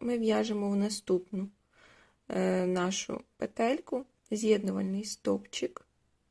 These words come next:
тільки не затягуйте його. Далі ми пров'язуємо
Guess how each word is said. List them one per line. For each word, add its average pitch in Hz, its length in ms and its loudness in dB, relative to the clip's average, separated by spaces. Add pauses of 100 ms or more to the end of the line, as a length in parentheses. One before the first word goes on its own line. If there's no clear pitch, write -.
(500)
тільки - 260 -8
не 220 300 2
затягуйте 202 800 0
його. 226 400 -2 (800)
Далі 226 520 2 (360)
ми 240 180 4
пров'язуємо 214 1040 0